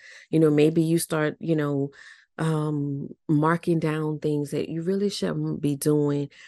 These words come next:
because you got the business, but now your profit, the way your profit's <laughs> set up,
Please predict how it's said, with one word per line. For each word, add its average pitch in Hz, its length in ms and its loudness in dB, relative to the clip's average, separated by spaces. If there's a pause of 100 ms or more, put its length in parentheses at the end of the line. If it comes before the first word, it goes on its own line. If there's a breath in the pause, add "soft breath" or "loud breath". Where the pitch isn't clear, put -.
(180 loud breath)
because 156 480 2
you 165 240 -2
got 180 320 -4
the 156 80 -4
business, 165 640 0
but 156 420 2
now 160 720 -2
your 151 280 -2
profit, 190 580 -6
the 165 80 2
way 160 120 4
your 151 140 0
profit's - 440 0
<laughs> - 20 2
set 202 180 6
up, 165 260 4